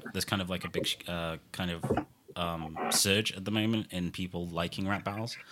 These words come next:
as we can see from Shrewsbury. Um, so, yes, there is competition out there, but Don't Flop, as it stands, are kind of like the, uh, the kind of, like, the bar at the moment for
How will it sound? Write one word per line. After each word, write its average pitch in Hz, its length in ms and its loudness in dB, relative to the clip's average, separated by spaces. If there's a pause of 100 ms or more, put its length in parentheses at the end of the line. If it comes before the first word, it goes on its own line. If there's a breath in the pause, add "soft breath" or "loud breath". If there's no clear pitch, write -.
(400 loud breath)
as 87 160 4
we 92 80 2
can 85 120 -2
see - 140 2
from 80 220 -2
Shrewsbury. 80 580 0
Um, 90 400 2
so, - 160 6
yes, 98 340 6
there 101 120 4
is 104 100 2
competition 90 460 2
out 92 140 0
there, 92 100 -2
but 90 140 -8
Don't 110 180 2
Flop, 98 340 0
as 90 160 0
it - 60 0
stands, 90 340 0
are - 40 -12
kind 87 160 -2
of 85 80 -2
like 82 260 -2
the, 80 280 -6
uh, 78 260 -4 (540 loud breath)
the - 60 -8
kind 87 200 0
of, - 160 -10
like, 76 200 -8
the 90 80 -4
bar 80 300 -2
at 60 120 -10
the 71 80 -8
moment 64 380 -8
for 78 360 -6